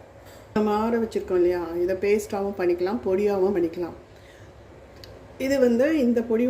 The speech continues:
வந்து ஒரு அஞ்சாறு பேருக்கு சாப்பிட்லாம். நான் பொடி அரைச்சிட்டு வேண்டிய அளவு நம்ம பொடி சேர்த்துக்கலாம். ஆ, இல்லைன்னா பேஸ்ட்டாக நீங்க அரைச்சும் எடுத்து வச்சுட்டு வேணும் போது நம்ம வந்து பண்ணிக்கலாம். காய்கறியில் கூட நம்ம போட்டுக்கலாம், சாம்பாரில் கூட சேர்த்துக்கலாங்க.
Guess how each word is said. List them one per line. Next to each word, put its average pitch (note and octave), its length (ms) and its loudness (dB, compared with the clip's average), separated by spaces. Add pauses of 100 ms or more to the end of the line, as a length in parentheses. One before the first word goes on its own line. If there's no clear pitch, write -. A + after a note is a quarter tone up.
வந்து A#3 220 2
ஒரு A#3 140 0
அஞ்சாறு A3+ 460 0
பேருக்கு G#3 320 0
சாப்பிட்லாம். F#3+ 460 -4 (420)
நான் A#3 220 -6
பொடி B3+ 180 4 (140)
அரைச்சிட்டு G#3+ 340 -4 (100)
வேண்டிய B3 380 2
அளவு G3+ 280 -2
நம்ம G3 120 -2 (140)
பொடி F#3 180 -2
சேர்த்துக்கலாம். F3 560 -6 (580)
ஆ, F#3 40 -4 (400)
இல்லைன்னா B3 280 2 (120)
பேஸ்ட்டாக B3+ 520 2
நீங்க G3+ 220 -2
அரைச்சும் A3+ 400 -6
எடுத்து G3 260 -8
வச்சுட்டு F3+ 320 -4 (160)
வேணும் A3+ 380 0
போது G3 140 0 (100)
நம்ம G3+ 220 -2
வந்து F#3 240 0
பண்ணிக்கலாம். F3+ 380 0 (100)
காய்கறியில் G3 580 -2
கூட F3 180 2
நம்ம G3 240 -2 (140)
போட்டுக்கலாம், F3+ 480 -4
சாம்பாரில் F#3+ 640 -4
கூட F#3 100 -6 (100)
சேர்த்துக்கலாங்க. E3+ 540 -4